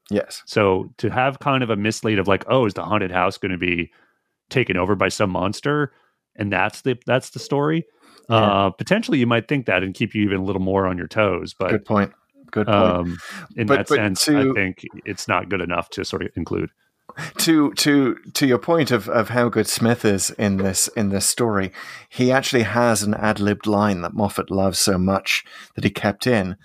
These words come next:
Speaker 1: which is when, uh, Cyril, the, the younger child, uh, gets away and, you know, uh, makes it look like he's sleeping in his bed by putting the teddy bear and the, the blanket over the teddy bear, and, and that,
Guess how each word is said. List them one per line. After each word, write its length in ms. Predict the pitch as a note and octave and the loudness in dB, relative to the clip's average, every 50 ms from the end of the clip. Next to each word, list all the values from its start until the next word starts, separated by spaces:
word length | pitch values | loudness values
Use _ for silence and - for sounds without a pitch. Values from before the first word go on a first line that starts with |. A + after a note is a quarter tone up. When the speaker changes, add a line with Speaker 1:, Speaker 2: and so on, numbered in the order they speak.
| - - - _ - | -20 -20 -20 _ -4
Speaker 1:
which 220 | - G#2+ G2+ - - | -2 -2 -2 0 0
is 160 | A2 G2 G2 | 0 0 0
when, 340 | G#2 G#2+ G#2+ G#2 G2+ G2+ G2+ | 0 2 2 4 4 2 0
uh, 280 | - - G2 F#2+ G2 G2 | 0 0 0 0 0 2
Cyril, 500 | - - D3+ D3 B2+ A#2+ G#2+ G2+ G2+ _ _ _ | 2 2 2 2 2 2 2 0 -2 _ _ _
the, 160 | - G#2+ G2+ G2+ | 0 2 2 2
the 160 | G2+ - A2+ | 0 0 2
younger 260 | A2 A2 G#2+ G#2 G#2 | 2 2 2 0 -2
child, 480 | - - - G#2 G2+ G2 G2 F#2+ - - _ _ _ _ _ _ _ _ - | -4 0 2 4 4 4 4 2 -2 -6 _ _ _ _ _ _ _ _ -2
uh, 260 | G2+ G2 G2 F#2+ F#2+ F#2 - | 0 2 2 2 2 0 2
gets 200 | - A2 G2+ - | 0 0 2 0
away 480 | G#2+ G2 A2 A2 G#2+ G#2+ G2+ G2 F#2 - - | 0 2 2 4 4 4 4 2 0 0 2
and, 460 | A2 G#2 G2+ F#2+ G2 F#2+ F#2 - - - - | 2 4 4 4 2 0 -2 -6 -8 -8 -4
you 80 | B2+ A#2 | 0 0
know, 180 | G2+ F#2+ F#2 F2+ _ - - - - - - _ _ - | 2 2 0 -2 _ -16 -20 -20 -20 -20 -20 _ _ -4
uh, 300 | - - - - - - - | -2 -2 0 0 -2 -2 -2
makes 300 | A#2+ A#2+ B2+ B2 - - | 0 0 0 2 2 2
it 60 | B2+ | 2
look 200 | B2+ B2 A#2+ - | 2 2 2 2
like 160 | B2 A#2 A2 - | 2 2 2 2
he's 140 | A#2+ G#2+ | 2 2
sleeping 280 | - D3+ C#3+ B2 C3+ C3 | 2 2 2 2 4 2
in 60 | C3+ | 2
his 120 | B2+ A#2 - | 2 2 2
bed 260 | G#3 G3+ E3+ C#3+ - | 2 4 4 2 2
by 100 | - B2 | 2 0
putting 440 | A2 - B2 B2+ A#2+ A#2 A2+ A2 A#2+ - _ - | 0 0 0 0 2 2 2 0 -2 -4 _ -4
the 240 | B2 A2+ G#2 A2 A#2 - | -4 -4 -4 -6 -10 -6
teddy 220 | - C#3 C3 B2 A2 | 0 0 2 2 2
bear 300 | G#2 A#2+ A#2+ A#2 A2+ A2+ | 2 4 4 4 4 4
and 120 | A2 G#2+ | 4 4
the, 200 | G#2 G#2 G2+ G2+ _ - - - - - _ - | 2 2 0 -2 _ -14 -20 -20 -20 -20 _ -6
the 80 | A2 G2+ | -4 0
blanket 360 | - A#2 A#2+ A#2 - B2+ A2+ | 2 2 2 2 2 0 2
over 180 | A#2+ A2+ G2+ G#2+ | 2 2 0 0
the 80 | G#2 G2+ | -2 0
teddy 220 | - A#2+ A#2 A#2 | 0 2 2 2
bear, 320 | G2+ - G2+ G2+ G2 F#2 - _ _ _ _ _ _ | 2 2 2 2 2 0 -2 _ _ _ _ _ _
and, 380 | - A#2 G#2 G#2 G#2 G#2 G2+ G2+ - | -2 0 2 2 2 2 2 0 0
and 140 | A#2+ A#2 G2+ | 0 2 2
that, 200 | B2 A#2+ A#2+ | 2 2 0